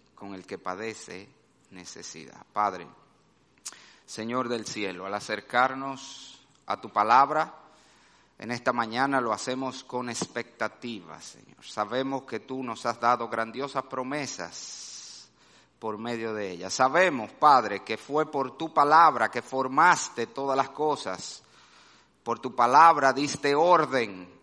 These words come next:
a todo lo creado. Por tu palabra sustentas la creación.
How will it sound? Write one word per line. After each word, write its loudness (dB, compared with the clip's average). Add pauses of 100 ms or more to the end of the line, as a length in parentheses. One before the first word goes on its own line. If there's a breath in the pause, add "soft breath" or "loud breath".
(180)
a -4
todo -4
lo -4
creado. -2 (640 soft breath)
Por -8
tu -14
palabra 4
sustentas -10
la -4
creación. -12